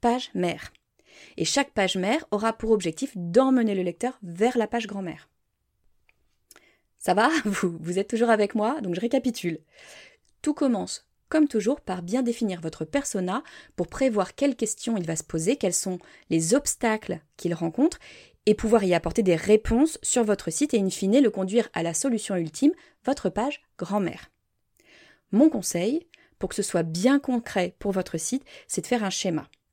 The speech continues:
Pour bien visualiser les différents éléments,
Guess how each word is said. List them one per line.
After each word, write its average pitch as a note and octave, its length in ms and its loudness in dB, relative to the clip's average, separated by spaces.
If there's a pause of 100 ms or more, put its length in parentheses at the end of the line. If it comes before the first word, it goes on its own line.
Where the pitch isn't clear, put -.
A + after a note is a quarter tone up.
(400)
Pour F3+ 120 0
bien A3 260 4
visualiser A3+ 720 4
les G3+ 80 4
différents G3+ 360 -2
éléments, G3+ 400 0